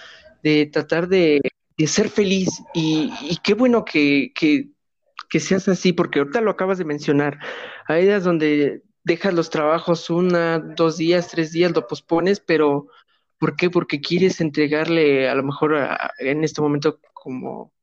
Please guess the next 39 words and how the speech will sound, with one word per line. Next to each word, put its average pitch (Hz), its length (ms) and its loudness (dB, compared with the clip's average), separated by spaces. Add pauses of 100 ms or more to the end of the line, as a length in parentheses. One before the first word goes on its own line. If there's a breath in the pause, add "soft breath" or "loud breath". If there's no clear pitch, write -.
como 143 180 0
lo 139 100 2
que 143 40 -6
estamos 165 280 -2
haciendo, 156 360 0
a - 20 0
la, 143 220 2
o 143 180 4
a 143 60 2
lo 139 80 0
mejor 139 320 -2
le 151 100 -2
quieres 143 320 -4
entregar 143 440 0
a, 135 340 -2
a - 60 -8
ciertas 156 340 -4
personas 165 640 -4
tu, 143 360 0 (200)
la 151 100 -4
calidad 160 300 -2
de 196 80 -2
tu 180 120 -20
trabajo, 160 400 -2
¿no? 156 200 -4
Que 160 120 0
digan, 160 360 -2 (260 loud breath)
que 156 100 -4
el 156 40 0
día 160 100 2
de 170 100 -4
mañana 160 320 -4
que 151 120 -6
te 147 100 -6
escuchen 147 340 -4
digan, 147 340 0
"Ah, 156 220 -2
esa 165 220 -2
persona 165 680 -4